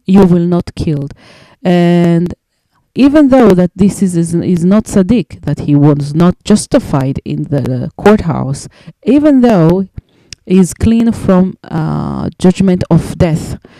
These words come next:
because here you have, uh, two, um, you know, the oth-, opposite of guilty. Uh,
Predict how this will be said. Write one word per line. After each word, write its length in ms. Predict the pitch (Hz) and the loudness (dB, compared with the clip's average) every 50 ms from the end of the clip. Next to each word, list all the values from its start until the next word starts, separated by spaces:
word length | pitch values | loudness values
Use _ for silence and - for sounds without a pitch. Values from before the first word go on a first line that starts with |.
| - - - - - | -20 -20 -14 -6 -4
because 480 | 170 - - - 185 180 165 165 - - _ _ _ | -4 -2 2 2 4 4 4 2 -2 -8 _ _ _
here 260 | - - 214 269 277 | -2 2 4 4 6
you 300 | 247 233 202 170 160 - - | 6 6 4 4 2 0 -2
have, 440 | 156 156 160 139 - 143 151 165 - - - - | -8 -14 -14 -12 -10 -12 -12 -12 -16 -16 -12 -10
uh, 320 | 156 160 156 151 151 - | -8 -6 -6 -6 -6 -8
two, 560 | - - - 190 190 185 185 185 185 180 220 - - | -6 -2 2 4 4 6 6 4 4 2 0 -4 -8
um, 640 | 185 180 180 175 175 175 175 170 170 170 170 170 170 _ _ _ - - - _ _ _ _ _ _ _ _ _ _ _ | -6 -4 -4 -2 -2 -4 -4 -4 -4 -6 -6 -8 -10 _ _ _ -20 -20 -20 _ _ _ _ _ _ _ _ _ _ _
you 100 | - 185 | -4 -2
know, 180 | 175 170 165 170 | 0 0 0 -2
the 160 | 175 - - | -4 -4 -4
oth-, 240 | 185 202 - - - | -4 -6 -6 -6 -6
opposite 520 | - 190 - - 180 160 156 151 - - | -6 -6 -4 -4 -6 -6 -8 -12 -10 -10
of 200 | 151 - - - 151 | -12 -12 -14 -16 -12
guilty. 580 | 147 139 131 139 - - - - - 139 147 - _ _ _ _ _ _ _ _ _ _ _ _ _ _ _ _ _ _ _ _ _ _ _ _ _ _ _ _ _ _ _ _ _ _ _ _ - | -12 -10 -10 -12 -14 -14 -12 -12 -10 -10 -12 -14 _ _ _ _ _ _ _ _ _ _ _ _ _ _ _ _ _ _ _ _ _ _ _ _ _ _ _ _ _ _ _ _ _ _ _ _ -12
Uh, 1120 | 165 156 156 151 147 147 147 147 147 143 143 143 139 139 139 139 143 139 139 139 143 | -10 -8 -8 -6 -6 -8 -8 -8 -8 -8 -8 -8 -8 -8 -8 -8 -10 -10 -10 -10 -12